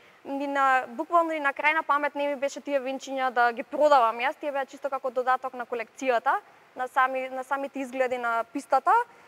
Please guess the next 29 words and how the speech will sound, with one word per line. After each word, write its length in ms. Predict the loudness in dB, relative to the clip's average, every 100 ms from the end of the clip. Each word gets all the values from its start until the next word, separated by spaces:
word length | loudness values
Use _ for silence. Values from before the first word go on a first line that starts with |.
| -20 _ _
а, 140 | -6 -2
но 420 | 2 4 4 2
на 180 | 0 4
јавноста 400 | 6 6 4 -4
на 100 | -4
вистина 340 | -4 -6 -4 -4
и 40 |
се 80 | -4
допадна 680 | -6 2 2 2 0 0 -2 -4
и 280 | -6 -8 -12 _ _ _
тогаш 680 | -4 -2 -2 -4 -18 -20 -18 -20 _ _ _ _
решив 320 | -4 -4 -6 -6
дека 220 | -4 -4
сепак 260 | -6 -6 -6
ќе 40 | -8
одат 80 | -8
во 60 | -10
продажба. 440 | -8 -8 -8 -12 -20 _ -20 -20 _ _ _
А, 280 | 4 6 6
од 140 | 2 0
денешна 420 | 2 2 2 0
гледна 340 | 2 2 2
точка, 580 | 2 0 0 2 4 4 2 -6 -20 _ _ _ _
кога 200 | 2 2
ќе 120 | 2
видам 260 | 0 0 2
нешто 280 | 0 -4 -10
што 240 | 0 2
е 360 | 4 4 2